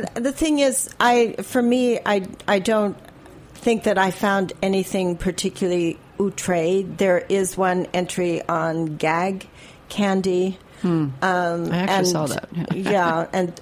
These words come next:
Speaker 2: and so those would be really, really sour candies, uh,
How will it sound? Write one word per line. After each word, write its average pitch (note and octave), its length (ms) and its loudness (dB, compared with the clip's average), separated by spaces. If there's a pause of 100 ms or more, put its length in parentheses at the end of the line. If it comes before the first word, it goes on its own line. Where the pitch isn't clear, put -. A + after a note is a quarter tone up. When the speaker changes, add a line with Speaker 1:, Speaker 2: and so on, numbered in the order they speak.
(120)
Speaker 2:
and F#3 160 0
so F#3 200 0
those F#3 360 0
would F3 160 -2
be F3+ 420 0 (160)
really, F#3+ 500 2
really E3+ 360 0
sour F3+ 720 0 (560)
candies, F#3 760 0 (120)
uh, E3 280 2